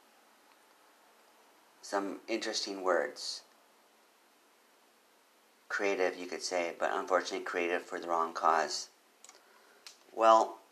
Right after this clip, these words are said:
we gotta give you credit, Hoover, for trying. You did a good thing. And unless you committed heinous deeds in your life, you very well might be in First Amendment heaven today.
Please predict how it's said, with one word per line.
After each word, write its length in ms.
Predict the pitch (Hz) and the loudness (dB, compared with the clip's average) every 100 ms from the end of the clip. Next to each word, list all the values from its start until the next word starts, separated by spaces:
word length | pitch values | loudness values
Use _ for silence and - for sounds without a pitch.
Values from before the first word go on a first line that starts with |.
| _ | _
we 100 | 127 | -2
gotta 300 | 123 139 139 | 10 10 10
give 240 | 135 135 120 | 6 0 -2
you 100 | 113 | 0
credit, 840 | - 123 120 92 - - - - - _ _ _ _ _ _ _ _ _ _ _ _ - | 6 8 8 6 2 -4 -4 -6 -14 _ _ _ _ _ _ _ _ _ _ _ _ -6
Hoover, 440 | 117 104 101 98 - _ | 2 8 8 8 -8 _
for 100 | - | -12
trying. 500 | 90 110 101 90 - - | -6 6 6 6 0 -12
You 120 | 101 | -12
did 240 | 104 117 | 0 2
a 80 | 110 | 4
good 240 | 117 110 - | 4 2 4
thing. 320 | 104 76 - - - - | 0 0 -10 -20 -20 -10
And 120 | 98 | -4
unless 580 | 101 110 131 143 - - - _ _ - | 2 8 8 8 -2 -10 -20 _ _ -14
you 140 | 113 | -10
committed 460 | 113 113 110 104 - | -8 -2 -2 -2 -6
heinous 420 | 117 120 127 - | -4 -4 -2 -6
deeds 600 | - 101 104 107 - - - _ - - - | -8 -8 -8 -8 -10 -12 -18 _ -20 -20 -12
in 80 | 104 | -6
your 140 | 101 | 2
life, 440 | 95 98 95 - - _ _ - - _ _ _ _ _ _ - | 4 2 0 -12 -20 _ _ -20 -20 _ _ _ _ _ _ -16
you 80 | 107 | -2
very 260 | 110 113 117 | 6 8 8
well 240 | 110 110 | 6 6
might 280 | 107 104 - | 4 -2 -2
be 100 | 98 | -6
in 140 | 95 | 0
First 260 | 98 98 104 | 0 0 -2
Amendment 320 | 101 98 95 | -2 -2 2
heaven 260 | 90 95 92 | 0 0 -8
today. 440 | 92 78 69 | -2 0 0